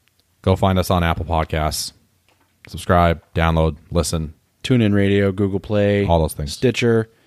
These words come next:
Speaker 2: for your Android, uh, devices. We're also on Facebook, Twitter. What's your Twitter, Brian?
Speaker 1: Uh, at, at Wenatchee Seattle Sports Fan. What's yours?
Speaker 2: Andrew Guzman, C G P.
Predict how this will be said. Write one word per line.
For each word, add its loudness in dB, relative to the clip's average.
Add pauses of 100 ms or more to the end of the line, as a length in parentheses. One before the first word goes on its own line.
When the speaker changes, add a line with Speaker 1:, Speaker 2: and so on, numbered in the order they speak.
(240)
Speaker 2:
for 0
your 2
Android, 2 (500)
uh, -2
devices. -2 (560)
We're 4
also 0
on 0
Facebook, -2
Twitter. 2 (120)
What's -4
your 0
Twitter, 0
Brian? 0 (320)
Speaker 1:
Uh, -2
at, 0 (200)
at -2
Wenatchee 0
Seattle 0
Sports -6
Fan. -12 (200)
What's 0
yours? 0 (260)
Speaker 2:
Andrew 0
Guzman, 0
C -6
G -2
P. -4